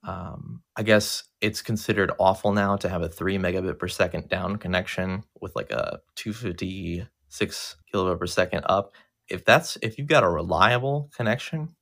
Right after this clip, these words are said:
that does that, uh, you c-, y-, you can, again, reliability is the important thing,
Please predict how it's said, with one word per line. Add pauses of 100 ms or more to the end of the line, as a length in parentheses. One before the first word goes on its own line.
that
does
that, (140)
uh, (260)
you
c-, (140)
y-, (140)
you
can, (180)
again,
reliability
is
the
important
thing,